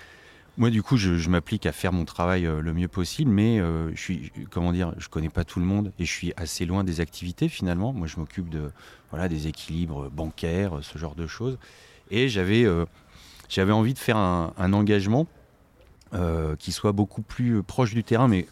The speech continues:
que je vive moi proche du terrain, que moi j'ai une proximité, euh, très terrain. Et, euh, et, et je voulais s-, un peu sortir, enfin, j'aurais pu être bénévole à la Croix-Rouge, mais j'ai préféré choisir une, une,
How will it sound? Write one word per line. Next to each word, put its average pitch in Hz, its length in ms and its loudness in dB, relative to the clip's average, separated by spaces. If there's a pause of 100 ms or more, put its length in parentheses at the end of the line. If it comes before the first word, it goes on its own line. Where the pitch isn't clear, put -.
que 90 180 0
je 90 140 0
vive 95 280 -2
moi 120 220 2 (140)
proche 85 240 -6
du 92 100 -6
terrain, 98 300 -2 (380)
que 85 100 -4
moi 98 200 4
j'ai 92 140 0
une 85 80 0
proximité, 90 680 0
euh, 78 240 -2 (420)
très - 160 -6
terrain. 110 380 0 (560)
Et, 127 260 6
euh, 82 720 2 (240)
et, 95 260 -2 (320)
et 95 120 -2
je 90 60 0
voulais 101 260 4
s-, - 240 -2
un 90 100 -4
peu 110 140 0
sortir, 110 460 -2
enfin, 90 220 -2 (300)
j'aurais 87 220 -2
pu 127 160 2
être 113 80 2
bénévole 110 400 4
à 101 80 2
la 95 80 0
Croix-Rouge, 107 480 -2
mais 92 160 -2 (380)
j'ai - 120 -4
préféré 110 420 0
choisir 107 320 0
une, 92 220 0
une, 90 380 -2